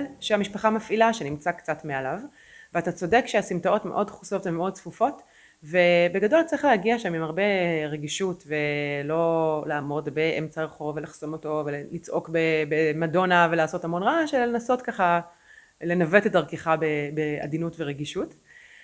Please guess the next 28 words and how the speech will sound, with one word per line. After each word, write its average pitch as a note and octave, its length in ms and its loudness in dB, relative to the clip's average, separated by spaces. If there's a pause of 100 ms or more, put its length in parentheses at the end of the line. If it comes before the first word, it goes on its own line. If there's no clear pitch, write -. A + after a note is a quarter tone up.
(260)
אה, E3 40 -2 (280)
ואם G3 200 2
כבר E4+ 140 2
דיברנו G#3+ 400 4
על F3 60 4
ניסים, E4 680 2
אז E3+ 140 -6
נורא F3 220 2
מעניין A#3+ 280 2
לחשוב C4 580 -2 (440)
על, D#3+ 200 -2
אה, D3+ 460 -2 (380)
בעצם G3+ 280 -2
אם A#3 140 0
תפתח A3 300 -2
גמרא, E3+ 520 2 (400)
מהי F3+ 200 2
חנוכה G3 520 2
במסכת D3 460 -8
שבת, B3 520 0 (100)
אז, D3+ 220 -10
אה, D3+ 420 -4
בכלל C4 260 2
לא D4 80 4
מדובר A3+ 420 6
על, G#3+ 160 2 (180)
על E3+ 100 -8
חנוכה G#3+ 420 0